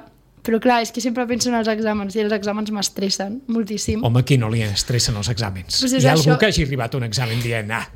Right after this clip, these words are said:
Speaker 2: aquí". Ningú, suposo, no?
Speaker 1: Bueno, espero que no, perquè
Speaker 2: També.
Speaker 1: amb el que el pateixo jo...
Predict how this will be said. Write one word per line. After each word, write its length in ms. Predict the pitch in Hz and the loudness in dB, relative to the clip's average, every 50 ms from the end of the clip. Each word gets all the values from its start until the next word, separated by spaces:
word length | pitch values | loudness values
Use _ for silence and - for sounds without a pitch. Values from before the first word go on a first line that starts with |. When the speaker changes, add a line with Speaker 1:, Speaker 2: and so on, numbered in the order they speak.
| - - - - - | -16 -16 -16 -16 -14
Speaker 2:
aquí". 180 | - - - - - 101 - - - - - - - - 143 - - - - 208 - 170 170 381 - - | -10 -8 -6 -2 -2 -2 -2 -2 -6 -12 -14 -14 -10 -6 -6 -6 -6 -8 -12 -10 -6 -6 -4 -4 -2 0
Ningú, 340 | 127 139 143 139 139 156 185 | 2 2 2 4 6 6 6
suposo, 400 | - 160 143 131 127 110 107 110 | 6 4 4 2 2 2 2 0
no? 200 | 101 120 180 226 - - - - - 220 220 - - | 0 0 0 0 -2 -4 -10 -16 -14 -14 -14 -10 -6
Speaker 1:
Bueno, 260 | 240 247 269 277 277 | -2 0 2 4 2
espero 280 | 262 262 254 254 - 294 | 2 2 2 2 2 4
que 120 | - 285 | 4 4
no, 180 | 277 311 349 349 | 4 4 4 4
perquè 300 | 302 294 151 151 165 175 151 | 4 2 2 4 4 4 4
Speaker 2:
També. 120 | 135 131 - | 2 0 0
Speaker 1:
amb 180 | 294 294 285 294 | -2 0 2 2
el 80 | 285 269 | 2 2
que 80 | 285 | 2
el 100 | 285 285 240 | 0 2 2
pateixo 400 | 277 269 262 285 294 269 302 339 320 | 0 0 2 0 0 0 2 2 4
jo... 300 | 302 330 339 381 - | 4 4 4 2 2